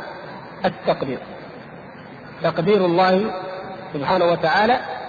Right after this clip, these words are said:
لمقادير العباد، ما قدره الله تعالى من مقادير العباد، أي ما قضاه وأبرمه وخلقه وشاءه من هذه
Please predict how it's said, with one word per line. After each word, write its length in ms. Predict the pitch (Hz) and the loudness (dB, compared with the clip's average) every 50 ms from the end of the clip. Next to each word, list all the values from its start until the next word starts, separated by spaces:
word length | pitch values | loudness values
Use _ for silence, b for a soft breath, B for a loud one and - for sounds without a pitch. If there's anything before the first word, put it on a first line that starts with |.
| - - - 139 | -10 -10 -8 -2
لمقادير 880 | 147 170 190 190 180 170 170 - 165 151 151 139 147 165 185 202 185 180 | 2 4 6 6 6 4 4 2 2 2 2 2 2 2 4 4 4 2
العباد، 580 | 156 147 156 139 143 143 139 139 139 135 131 - - - - - - | 2 2 2 4 4 4 6 6 4 4 2 0 -6 -8 -8 -2 2
ما 120 | 160 175 | 2 2
قدره 560 | 175 - 185 170 160 143 196 196 185 175 165 | 4 2 0 0 4 4 6 6 8 6 6
الله 280 | 165 160 170 180 180 170 | 4 4 6 6 6 6
تعالى 500 | 156 - - 135 160 185 196 196 214 220 - - - - - - - - - 165 | 4 4 2 4 4 4 6 6 4 2 2 -2 -8 -8 -8 -8 -10 -8 0 4
من 180 | 175 190 190 | 6 6 8
مقادير 540 | 180 170 165 - 160 151 151 143 170 190 180 | 8 6 6 6 4 4 4 6 4 4 4
العباد، 380 | 170 143 135 139 127 127 110 - - - - - | 4 2 0 2 2 0 -2 -2 -6 -12 -4 2
أي 140 | 165 180 175 | 2 4 6
ما 160 | 170 185 190 | 6 6 4
قضاه 540 | 180 175 180 165 160 160 175 175 175 175 165 - - - - - - - - - - - - - - - - - - - - - | 4 4 4 4 6 6 6 6 6 6 4 2 -2 -6 -6 -6 -8 -8 -8 -8 -10 -10 -12 -12 -14 -14 -16 -16 -16 -16 -10 0
وأبرمه 960 | - 147 143 - 170 175 170 185 160 175 180 175 170 170 170 165 170 175 180 165 - - - - - - - - - - - - | 2 2 4 4 2 4 4 4 4 6 6 6 6 6 6 6 6 6 4 2 0 -6 -10 -10 -12 -12 -12 -12 -12 -14 -4 4
وخلقه 840 | 165 170 - - 160 156 160 175 175 170 175 165 151 156 160 170 170 - - - - - - - - - - - - - | 4 4 4 6 4 4 4 4 4 4 4 4 6 4 4 2 2 0 -4 -8 -10 -10 -10 -12 -12 -12 -14 -8 0 2
وشاءه 600 | 160 160 - 180 180 180 170 151 - 160 175 165 - - - - - - - - - - - - - - | 2 2 4 4 4 6 6 4 2 0 0 -2 -2 -6 -8 -8 -8 -10 -10 -12 -12 -12 -14 -14 -6 -2
من 160 | 170 175 170 160 | 2 4 4 6
هذه 560 | 160 170 170 160 160 156 151 165 175 180 | 4 4 4 2 0 0 0 0 -2 -2